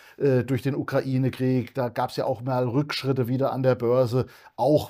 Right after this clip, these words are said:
bei den Kryptowährungen, auch viele da t-, natürlich drunter gelitten haben. Aber jetzt komme ich zu einem zweiten Bild, was mir extrem wichtig ist, eben gerade diesbezüglich. Gerade wenn ich Aktienrente mache und kontinuierlich investiere,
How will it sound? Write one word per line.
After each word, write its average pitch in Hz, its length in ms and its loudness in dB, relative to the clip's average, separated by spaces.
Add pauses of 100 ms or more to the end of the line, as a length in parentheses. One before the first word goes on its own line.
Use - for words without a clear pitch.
(160)
bei 139 140 2
den 135 180 2
Kryptowährungen, 135 800 0
auch 151 300 0
viele 143 320 4
da 135 180 6
t-, - 240 -10
natürlich 135 460 0 (320)
drunter 131 360 2
gelitten 123 380 0
haben. 104 140 -4
Aber 117 160 -2
jetzt 143 180 0
komme 165 200 4
ich 160 120 -4
zu - 100 -2
einem 139 200 0
zweiten 147 640 2
Bild, 131 400 6 (340)
was 131 200 0
mir 139 160 -2
extrem 135 600 4
wichtig 135 380 0
ist, 131 240 -2
eben 139 220 -2
gerade 131 600 0 (640)
diesbezüglich. 135 960 0 (340)
Gerade 226 340 2
wenn 233 100 6
ich 190 200 -2
Aktienrente 123 760 0
mache 104 260 -6
und 135 300 -10
kontinuierlich 180 920 2
investiere, 135 800 0